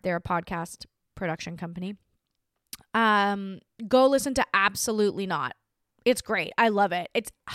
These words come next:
she's, oops. She's a great example of someone who can do a podcast all by herself, and it's continuously hilarious. So there you go. There's some podcast recommendations that was not planned.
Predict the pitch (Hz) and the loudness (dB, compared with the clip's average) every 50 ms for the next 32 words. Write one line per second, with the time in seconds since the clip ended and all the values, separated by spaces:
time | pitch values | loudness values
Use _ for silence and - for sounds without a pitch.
0 | - - - - - - 269 - - - - - - _ _ _ _ _ - 294 | -10 -8 -4 -2 -2 -2 -2 -2 -4 -8 -10 -12 -16 _ _ _ _ _ -16 -16
1 | 294 _ - - - _ _ _ _ _ _ _ _ _ _ _ _ - - 285 | -16 _ -20 -20 -20 _ _ _ _ _ _ _ _ _ _ _ _ -2 -2 0
2 | 254 285 302 220 240 240 226 233 240 226 202 226 214 202 208 - 233 233 - - | 0 0 -2 0 0 2 2 2 0 -2 -2 -2 -2 -2 -2 -2 -4 -4 -4 -4
3 | 226 208 202 208 208 214 220 226 208 - 214 202 208 202 180 180 202 180 180 - | -4 -4 -2 -2 -2 0 -2 -2 -2 -2 -4 -2 -2 -4 -2 0 0 -2 0 0
4 | 208 180 185 202 - - - 202 208 196 196 190 180 180 196 - 160 156 - 190 | 0 0 0 0 -2 -4 -2 0 2 2 2 2 2 0 0 -2 -2 -2 0 -2
5 | 233 240 - - - 220 208 208 202 - - 226 202 196 220 202 202 196 196 190 | -2 -4 -6 -4 -2 -2 -2 -2 -6 -6 -6 -6 -4 -2 -2 -2 0 0 -2 -2
6 | 185 - 180 160 175 190 170 175 175 - 69 - - - 202 - - 226 190 - | -2 -2 -4 -4 -2 -4 -4 -4 -4 -6 -6 -8 -10 -10 -12 -2 0 0 0 0
7 | - _ _ _ 277 294 320 311 226 190 151 196 226 - - 254 226 - 196 185 | -2 _ _ _ 0 2 2 2 2 0 0 0 -2 -2 -4 -6 -4 -2 -2 -2
8 | 180 - 170 196 - 190 185 - 175 180 180 151 156 156 - - 156 156 185 - | -2 -2 -4 -4 -4 -8 -10 -8 -10 -10 -8 -8 -8 -8 -6 -8 -10 -10 -8 -8
9 | 190 - - 196 196 180 - - - - 147 - - - | -8 -6 -6 -6 -6 -6 -6 -8 -8 -10 -12 -12 -12 -16